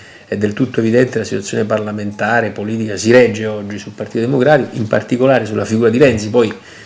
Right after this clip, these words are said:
si possono avere opinioni diverse sul suo operato, ma, ehm, la politica in questo ha una sua, mm, chiarezza. È del tutto evidente che questo governo va sostenuto, deve andare avanti, che lo stesso governo deve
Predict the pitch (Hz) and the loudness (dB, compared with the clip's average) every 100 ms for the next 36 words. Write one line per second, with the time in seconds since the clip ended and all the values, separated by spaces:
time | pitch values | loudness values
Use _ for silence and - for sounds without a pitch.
0 | - - 110 120 131 - 120 135 117 107 | -16 -8 -2 0 0 2 4 4 4 2
1 | 127 123 113 110 117 - 104 104 - 107 | -2 0 0 0 0 -2 -4 -6 -6 -6
2 | 107 104 113 107 104 107 - - - - | -2 -2 -4 -6 -8 -10 -10 -10 -12 -12
3 | - - - - - 101 123 135 - 107 | -12 -12 -12 -8 -6 -2 -2 -2 -2 -4
4 | 104 131 127 - 117 113 113 110 107 - | 2 2 2 -2 -4 0 -2 -2 -8 -4
5 | 127 113 107 - - - 110 104 104 - | 0 0 -2 -8 -18 -14 -10 -10 -6 0
6 | 113 110 101 - 98 - - - - - | 2 2 -2 -6 -2 0 0 -2 -10 -16
7 | - - 113 123 156 147 143 156 165 127 | -14 0 4 4 4 2 4 6 4 2
8 | 120 - 131 127 127 123 127 156 - 175 | -2 0 4 4 4 2 0 -2 0 4
9 | 170 123 120 127 139 143 165 165 175 143 | 4 4 4 2 4 6 6 6 4 2
10 | 113 113 110 - - 156 - - - - | -2 -4 -6 -4 0 2 0 -6 -10 0
11 | 120 120 135 - 131 135 156 139 120 113 | 0 2 0 0 4 6 6 4 0 2
12 | 135 151 139 123 - | 4 6 6 4 0